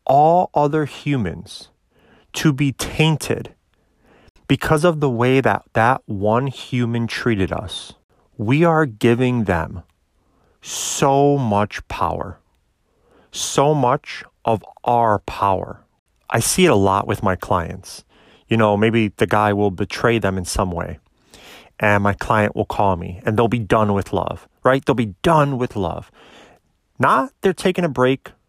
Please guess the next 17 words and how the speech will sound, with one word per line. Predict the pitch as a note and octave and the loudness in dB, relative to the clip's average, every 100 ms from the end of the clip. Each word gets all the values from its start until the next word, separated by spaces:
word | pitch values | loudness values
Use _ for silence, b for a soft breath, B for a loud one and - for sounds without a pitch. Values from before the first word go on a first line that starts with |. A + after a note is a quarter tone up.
| _ _ _ _ - | _ _ _ _ -4
not, | A2 B2+ D3 D3+ | 0 2 2 0
you | - | -2
know, | C3+ C3 C3 B2 | 0 0 0 -4
they're | - A#2+ | 0 0
gonna | C3+ B2+ | 0 -2
take | - C3 | -2 -4
some | C#3 B2 | -4 -6
time | - B2 B2 B2+ | -2 0 2 0
and | A#2+ A2 | -2 0
work | A#2+ - | 0 0
on | B2 | -2
themselves | B2 A#2 - A2+ A2 G#2+ B2 | -2 -4 -2 2 2 0 -4
and | A2 | -4
heal. | - G#2+ G#2+ G#2 A#2+ | -2 0 2 0 0
Nope. | C#3 - - b b b b b b b | 0 0 -18 b b b b b b b
They | D3 | 4
are | B2+ G#2+ | 4 4